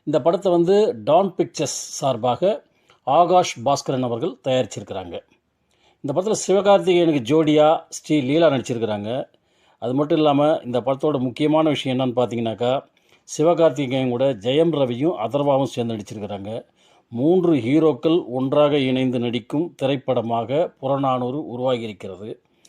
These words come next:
இதுல என்ன ஒரு ப-, இந்த படத்தோட முக்கியமான விஷயம்னு கேட்டிங்கன்னா, ஆயிரத்தி தொள்ளாயிரத்தி அறுபத்தி அஞ்சாம் வருஷம் ஆயிரத்தி தொள்ளாயிரத்தி அறுபத்தி அஞ்சாம் வருஷம் ஆண்டு கால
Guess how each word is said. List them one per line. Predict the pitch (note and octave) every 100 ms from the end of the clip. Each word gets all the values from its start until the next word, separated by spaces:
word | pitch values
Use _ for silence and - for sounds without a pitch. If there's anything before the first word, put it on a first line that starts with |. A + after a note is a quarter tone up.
| _ _ _ -
இதுல | A#2+
என்ன | B2+ G3 A#3
ஒரு | F#3 C#3
ப-, | D3
இந்த | C3+ B2+
படத்தோட | C3+ B2+ D3+ D3
முக்கியமான | B2 A2+ D3 C#3+ D3
விஷயம்னு | B2+ B2 A#2
கேட்டிங்கன்னா, | A#2 G#2 G2 G2+ A#2 G2
ஆயிரத்தி | A#2 D3+ F3+ F3+ E3+
தொள்ளாயிரத்தி | C3
அறுபத்தி | D3+ E3+ -
அஞ்சாம் | C3 C#3 D3 F3
வருஷம் | D3 B2+ - G2+ _ _ _ _ _ _ _ _ _
ஆயிரத்தி | - B2 B2+ B2+ F#3
தொள்ளாயிரத்தி |
அறுபத்தி | F3 C3+ D3+ C3
அஞ்சாம் | C3 B2+ D3 C#3
வருஷம் | C3 A2 A#2+
ஆண்டு | A#2+ B2 A2+
கால | A#2 G#2+